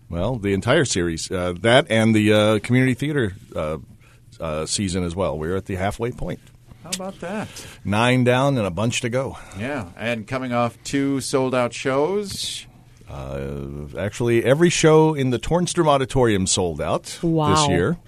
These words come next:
Speaker 2: Wow.
Speaker 3: Great.
Speaker 1: Um, three of the shows we did in Chalberg sold out this year, so it's a
Speaker 3: Awesome.
Speaker 1: good problem to have.
Speaker 2: Yes.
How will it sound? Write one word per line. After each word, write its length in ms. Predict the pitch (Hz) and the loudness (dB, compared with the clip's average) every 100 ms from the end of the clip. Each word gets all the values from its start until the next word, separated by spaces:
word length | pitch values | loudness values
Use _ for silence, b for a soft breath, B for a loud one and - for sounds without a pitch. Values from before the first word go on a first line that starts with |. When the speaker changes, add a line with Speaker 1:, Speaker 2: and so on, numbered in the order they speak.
| - | -16
Speaker 2:
Wow. 560 | - 107 135 127 78 64 | -12 -8 -8 -6 -8 -4
Speaker 3:
Great. 100 | - | 0
Speaker 1:
Um, 840 | 107 107 107 107 107 107 110 110 107 | 2 4 4 6 6 6 6 4 2
three 400 | - - 131 247 | -6 -2 0 2
of 80 | 175 | 0
the 80 | 104 | 0
shows 320 | 107 92 90 | 2 2 0
we 80 | 98 | 0
did 240 | 104 107 | 2 2
in 260 | 107 110 104 | 2 0 0
Chalberg 480 | - 139 80 76 | -2 -4 -4 -6
sold 280 | - 76 65 | -4 -4 -6
out 140 | 60 60 | -10 -10
this 200 | 64 - | -12 -10
year, 220 | 50 50 | -12 -14
so 300 | - 76 76 196 311 | -10 -8 -6 -8 -8
it's 160 | - | -6
a 40 | 143 | -4
Speaker 3:
Awesome. 100 | 143 | -2
Speaker 1:
good 80 | 143 | 2
problem 240 | 139 131 | 2 2
to 60 | 101 | 0
have. 380 | 71 - - - | -2 -6 -12 -8
Speaker 2:
Yes. 440 | 110 135 - - | -8 -8 -10 -16